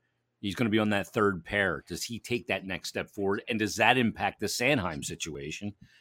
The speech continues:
And then I, I love Noah Cates. I had Jackson Cates on the podcast today for Flyers Daily. And, and I asked Jackson, I said,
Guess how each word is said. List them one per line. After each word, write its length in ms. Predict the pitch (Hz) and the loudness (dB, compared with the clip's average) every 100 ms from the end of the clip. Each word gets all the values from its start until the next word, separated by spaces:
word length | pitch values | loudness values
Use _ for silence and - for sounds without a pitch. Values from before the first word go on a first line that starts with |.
| _ 113 | _ -4
And 120 | 101 | 2
then 280 | 101 95 92 _ - _ _ - - - | 2 2 -2 _ -20 _ _ -14 -6 4
I, 100 | 156 | 4
I 20 | |
love 320 | 139 113 104 | 6 4 4
Noah 260 | 104 101 92 | 2 0 0
Cates. 300 | - 107 110 | 0 -2 0
I 40 | |
had 220 | 101 104 92 | 0 0 0
Jackson 380 | 90 - 113 | -2 -2 -6
Cates 280 | 95 101 - | -2 -4 -4
on 80 | 95 | -6
the 60 | 82 | -2
podcast 520 | 95 92 101 92 - | -2 -2 -2 -4 -4
today 200 | 90 95 | -4 -4
for 160 | - | -6
Flyers 420 | - 92 87 80 - | -2 2 2 2 -2
Daily. 420 | 90 92 95 92 - - _ _ _ _ _ | 0 2 2 -2 -10 -20 _ _ _ _ _
And, 240 | 92 92 104 104 | -4 -4 -4 0
and 80 | |
I 140 | 95 101 | 2 4
asked 200 | 104 - | 2 2
Jackson, 320 | 95 92 98 | 0 0 -2
I 80 | 85 | -4
said, 320 | - 82 | -2 -4